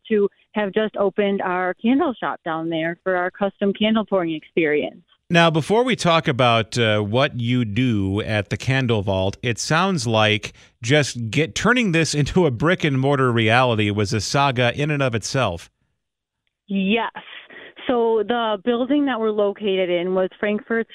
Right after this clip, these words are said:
Speaker 1: first bank circa eighteen ninety-two, so it did take some time to, um, bring her back to it, her original beauty. So everything inside is original, um, including the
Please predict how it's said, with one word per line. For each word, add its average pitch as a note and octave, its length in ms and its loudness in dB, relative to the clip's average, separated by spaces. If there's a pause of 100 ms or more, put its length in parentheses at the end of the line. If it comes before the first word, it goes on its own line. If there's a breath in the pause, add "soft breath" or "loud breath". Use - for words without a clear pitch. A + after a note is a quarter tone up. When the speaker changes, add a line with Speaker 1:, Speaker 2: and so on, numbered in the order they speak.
(120)
Speaker 1:
first G3+ 280 -2 (140)
bank E3+ 360 -2 (120)
circa F#3 460 -2 (360 soft breath)
eighteen A3+ 500 0
ninety-two, G3+ 960 0
so G3 180 2
it F3+ 180 0
did G3+ 260 -2
take G#3 340 -2
some G3 200 -2 (120)
time F#3 420 -4 (160)
to, F#3+ 320 2 (300 loud breath)
um, F3 480 -2
bring G3+ 180 0
her G3+ 140 0
back F#3 280 -2 (140)
to G3+ 120 0
it, F#3 180 0
her G3+ 180 0
original F#3 460 0
beauty. F#3 460 0
So F#3 160 2
everything A3 480 0
inside F#3+ 440 0
is F#3 140 0
original, A3 640 0 (320 loud breath)
um, G3+ 240 0
including G3+ 540 2
the E3 240 0